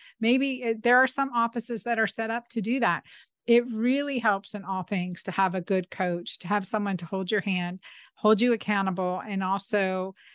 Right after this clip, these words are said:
uh, be your backup to reinforce, "Okay, the, you need to do these testing. You need to do this. You can't leave out exercise. You can't leave out sleep.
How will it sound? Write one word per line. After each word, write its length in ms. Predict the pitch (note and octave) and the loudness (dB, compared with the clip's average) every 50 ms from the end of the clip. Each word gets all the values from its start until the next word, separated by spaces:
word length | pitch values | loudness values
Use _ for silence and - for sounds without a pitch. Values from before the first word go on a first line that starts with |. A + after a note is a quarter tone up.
| _ _ _ | _ _ _
uh, 140 | G#3+ G3 F3+ | 2 4 4
be 340 | E3+ E3+ A3 G#3+ A3+ A#3 | 4 4 4 4 6 4
your 280 | A#3+ A3+ A#3+ A3 G#3+ G3+ | 4 4 4 4 4 4
backup 580 | F#3+ - F#3+ A3+ D4 F4+ - B3+ A3 G#3+ G#3 _ | 4 2 0 0 0 0 0 0 0 0 -2 _
to 140 | - A3 | -10 -8
reinforce, 800 | G#3+ G#3+ A3 A3 A3 G#3+ - - - B3 C#4+ D4+ B3+ G#3+ G#3+ - | -6 -4 -4 -4 -4 -6 -8 -8 -6 -2 2 4 6 4 4 2
"Okay, 340 | A3+ G#3+ - - A3+ A3 F#3+ F3+ | -4 -8 -6 -4 -4 -4 -4 -2
the, 100 | - A3 | 0 0
you 300 | A#3+ B3 B3 B3 G#3+ G#3 | 0 0 0 0 0 0
need 240 | G#3 A3 B3 D#4 - | 2 2 2 2 0
to 100 | - E4+ | -6 -4
do 180 | - A#3+ A3 | -2 -2 -4
these 260 | G3+ G3 G#3+ G3+ - - | -4 -6 -8 -8 -8 -4
testing. 520 | - - G#3+ G3+ - - F#3+ D#3+ B2+ - - - - - _ _ | 0 0 0 0 -2 -6 -8 -8 -8 -12 -16 -20 -20 -20 _ _
You 160 | _ G3+ F#3+ F#3 | _ 4 4 6
need 280 | G3 A3 A#3+ C#4 D4+ - | 6 6 6 4 4 0
to 100 | - C#4 | -4 -4
do 240 | A#3 A#3+ A3+ A3 | -2 -2 -4 -2
this. 280 | G3 G3 F#3 F3+ E3+ - | 0 -2 -2 -2 -4 -6
You 80 | G#3 F#3+ | -10 -12
can't 320 | - - A#3 B3 C#4 E4 | -4 0 2 2 2 2
leave 160 | D#4 C4+ B3+ | 0 -2 0
out 220 | A#3+ G#3+ G#3+ G#3 F#3+ | 2 2 2 2 0
exercise. 560 | F#3+ F3+ - - F3+ - - F3+ F3 F3 E3+ | -4 -6 -6 -6 -8 -6 -4 -4 -4 -4 -4
You 80 | G3 | -6
can't 260 | G3 - A#3 A#3+ C4 D4 | -6 0 0 0 2 2
leave 140 | C#4 B3+ | 0 0
out 260 | B3 A3+ G#3+ G3+ - - | 2 2 2 0 -2 -6
sleep. 540 | - - - - G3 F#3 F3 E3+ E3+ - | -12 -12 -8 -2 0 2 2 2 0 -4